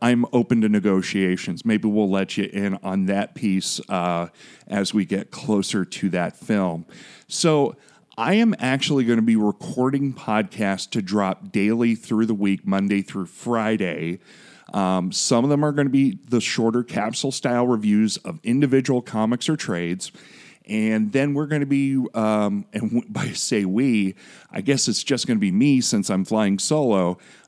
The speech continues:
Um, I'm also gonna be reviewing discussion episodes with guests in the studios, uh, such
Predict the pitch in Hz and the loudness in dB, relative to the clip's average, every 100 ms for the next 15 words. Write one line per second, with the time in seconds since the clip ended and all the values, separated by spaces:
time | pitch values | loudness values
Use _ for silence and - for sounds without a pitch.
0 | - 104 98 98 110 107 113 120 147 127 | -2 0 2 0 0 0 0 0 0 2
1 | 120 113 110 101 104 107 104 - 123 123 | 4 2 2 2 2 2 0 -2 -2 0
2 | - 107 - - 107 92 95 95 95 - | 0 0 -2 -4 0 0 0 -2 -6 -2
3 | 104 101 - - 104 92 - 92 90 87 | -4 -4 -4 -2 -2 -2 -2 0 0 0
4 | 95 - - - 87 87 85 82 85 - | -2 -4 -10 -10 -6 -4 -2 -4 -4 -4
5 | - 143 170 | 0 0 0